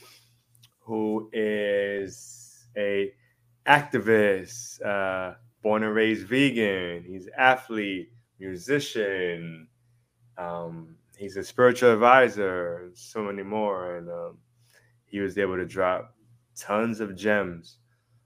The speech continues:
on us. And then last week, we had Stephanie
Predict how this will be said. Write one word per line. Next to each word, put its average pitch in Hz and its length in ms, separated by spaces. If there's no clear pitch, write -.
on 120 180
us. - 540
And 90 120
then 85 140
last 139 360
week, 113 380
we 101 280
had 95 840
Stephanie 110 1000